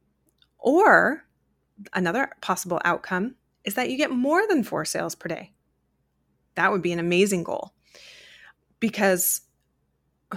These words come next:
and, and the way that we would make that happen is by going back and looking at all the pieces of the funnel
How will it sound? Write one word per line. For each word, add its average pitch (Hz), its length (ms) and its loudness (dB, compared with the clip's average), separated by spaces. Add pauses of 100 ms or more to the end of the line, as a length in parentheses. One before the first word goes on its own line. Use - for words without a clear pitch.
(240)
and, 196 240 2
and 214 160 4
the 202 60 6
way 196 160 6
that 220 160 4
we 175 80 0
would 175 180 -2
make 170 260 -4
that - 140 -6
happen 180 580 -2 (320)
is 196 220 -2
by 175 460 -2 (480)
going 185 320 0
back 269 340 -4
and 180 220 -4
looking 202 340 -4
at 170 360 -2
all 180 120 -2
the 180 80 -2
pieces 180 360 -4
of 160 100 -6
the 156 80 -6
funnel 180 640 -2